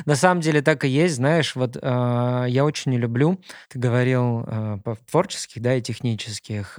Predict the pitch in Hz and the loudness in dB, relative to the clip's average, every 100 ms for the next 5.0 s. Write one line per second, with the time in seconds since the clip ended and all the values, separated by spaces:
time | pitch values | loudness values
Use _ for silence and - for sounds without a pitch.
0 | - 120 110 110 107 127 - 139 147 196 | -8 -4 -2 -2 -2 -2 -2 -4 -2 -2
1 | 160 135 127 127 127 113 120 147 180 165 | -2 0 0 0 -2 -2 -2 0 0 -2
2 | 139 123 120 120 117 113 123 175 147 120 | -4 -4 -4 -2 -2 -2 -4 -2 -2 -2
3 | 120 - - - 113 113 120 170 175 151 | -4 -8 -20 -12 -10 -6 -2 -2 0 -2
4 | 139 143 139 131 113 - 147 117 104 | 0 -2 -2 -4 -6 -8 -6 -6 -6